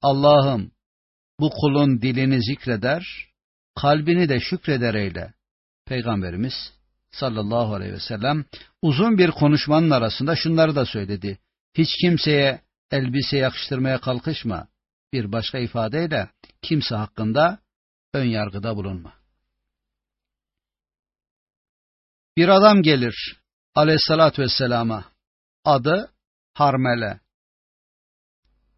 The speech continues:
"İçimden geleni dilim ifade edebilirse aynen size aktarıyorum.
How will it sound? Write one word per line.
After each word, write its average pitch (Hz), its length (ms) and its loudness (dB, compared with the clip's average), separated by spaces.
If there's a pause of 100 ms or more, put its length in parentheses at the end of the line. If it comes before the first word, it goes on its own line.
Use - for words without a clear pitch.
(800)
"İçimden 185 580 6
geleni 147 580 2 (600)
dilim 180 320 6
ifade 170 480 6
edebilirse 160 840 2 (380)
aynen 190 540 6 (100)
size 165 200 2
aktarıyorum. 107 720 -2